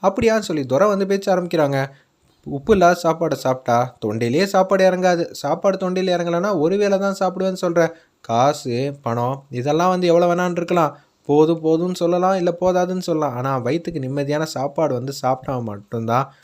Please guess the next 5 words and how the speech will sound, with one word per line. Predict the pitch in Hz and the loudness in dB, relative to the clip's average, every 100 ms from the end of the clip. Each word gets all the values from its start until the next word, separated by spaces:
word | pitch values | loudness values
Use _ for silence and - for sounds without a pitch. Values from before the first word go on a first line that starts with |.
| - - | -14 -4
மனசுக்கு | 202 262 254 208 | -2 -2 -4 -4
நிம்மதியா | 202 208 208 190 | -2 0 2 2
இருக்கும். | 170 170 165 _ _ | 0 -4 -6 _ _
பசியில | 127 120 175 165 | -6 -2 0 2
வந்து | 147 139 143 147 | 2 2 0 -2